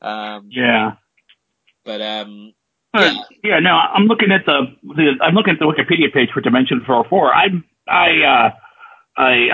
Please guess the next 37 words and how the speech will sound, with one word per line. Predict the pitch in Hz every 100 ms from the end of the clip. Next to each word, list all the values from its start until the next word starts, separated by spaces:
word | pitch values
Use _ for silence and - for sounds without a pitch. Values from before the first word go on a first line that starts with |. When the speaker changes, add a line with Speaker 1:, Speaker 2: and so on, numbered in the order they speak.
| 131
Speaker 2:
I |
don't | 139 156
know | 160
why | 180
I | 190
haven't | 214 202
heard | 226 254
of | 156
this. | 107 104
This | 147 147
is, | 170 147 127
this | 156 190
looks | 202 -
really | 165 180 180
interesting, | 208 175 143 135 117
and | 120
it's | 120 -
got, | 180 196 - - - - - -
uh, | 139 131 -
Joel, | 180 185 - 151
some, | 165 143 131
a | 143
good | 190 156
cast | 151 175 233 -
on | 113 107
it. |
It's | 113
like | 135 123
Joel | 147 139
McHale, | 143 135 131 135 135 139 131 _ _ - -
Patton | 151 147
Oswalt, | 135 135 139 139 147 139 139 135
Ashley | 135 131 - 135
Rickards, | 127 143 147 143 139 139 139 131 - - - _ _ _ _ -
uh, | 127 113 110
Charles | - 143 131 -
Fleischer, | 139 135 139 143 156 143 143 139 139 143